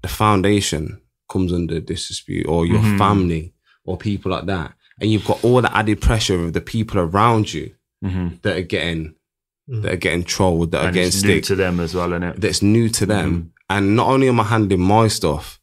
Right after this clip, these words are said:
Speaker 1: I'm trying to handle everyone else as
Speaker 2: Yeah,
Speaker 1: well.
Speaker 2: yeah, yeah.
Speaker 1: And you're trying to handle it based on a fact that you, you don't even know what the problem is.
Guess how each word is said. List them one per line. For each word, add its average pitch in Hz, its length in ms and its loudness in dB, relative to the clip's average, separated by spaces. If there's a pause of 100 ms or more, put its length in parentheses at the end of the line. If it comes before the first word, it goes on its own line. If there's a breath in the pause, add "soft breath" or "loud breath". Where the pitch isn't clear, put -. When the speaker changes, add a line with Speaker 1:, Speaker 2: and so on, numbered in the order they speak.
(300 soft breath)
Speaker 1:
I'm 95 140 0
trying 92 180 -2
to 87 60 -2
handle 92 300 0
everyone 98 300 2
else 95 260 2
as 85 160 2
Speaker 2:
Yeah, 107 40 2
Speaker 1:
well. 95 240 2
Speaker 2:
yeah, 87 140 -4
yeah. 90 40 -8 (220)
Speaker 1:
And 123 140 4
you're 123 100 2
trying 180 160 4
to 139 60 2
handle 143 300 4
it - 120 -4
based 107 320 2
on 98 300 0
a 90 40 -4
fact 113 360 -4
that 98 80 0
you, 107 280 -2
you 113 120 0
don't 135 240 6
even 120 240 4
know 113 100 6
what 107 200 0
the 110 60 0
problem 101 400 4
is. 117 300 0